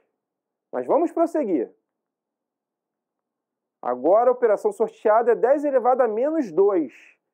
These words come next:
Repare que agora nós temos uma potência com expoente negativo. Bom, precisamos inverter a base e trocar o sinal do expoente.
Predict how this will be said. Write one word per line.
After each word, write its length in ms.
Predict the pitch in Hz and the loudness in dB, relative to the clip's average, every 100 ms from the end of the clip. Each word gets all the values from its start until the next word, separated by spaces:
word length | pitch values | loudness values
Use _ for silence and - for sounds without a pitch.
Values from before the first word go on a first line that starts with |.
| _ _ _ _ _ _ _ | _ _ _ _ _ _ _
Repare 240 | - 160 196 | -4 0 0
que 80 | 208 | 0
agora 220 | 202 233 | 0 0
nós 160 | 226 | -2
temos 240 | 240 233 226 | -2 -2 0
uma 100 | 233 | 0
potência 380 | 214 247 254 277 | 0 -4 -8 -6
com 100 | 262 | -8
expoente 500 | - 233 269 262 214 | -2 -2 -2 -6 -2
negativo. 880 | 240 302 320 320 208 196 127 98 _ _ _ _ _ _ _ _ _ _ _ _ | 0 2 0 -2 -2 -2 -2 -10 _ _ _ _ _ _ _ _ _ _ _ _
Bom, 240 | 151 185 139 | -2 0 0
precisamos 640 | - - 160 147 165 160 | -6 -8 -2 0 0 -2
inverter 420 | 196 196 220 285 294 | -2 0 0 2 0
a 80 | |
base 580 | 262 240 240 262 302 320 _ _ _ _ - | 2 2 2 0 -2 -4 _ _ _ _ -10
e 80 | - | -4
trocar 340 | 320 320 269 | -2 0 0
o 40 | 277 | 0
sinal 500 | 262 262 277 285 _ - | 0 2 2 -2 _ -8
do 100 | 247 | -8
expoente. 760 | 262 - 294 269 247 - 104 | -6 0 2 2 -2 -6 -20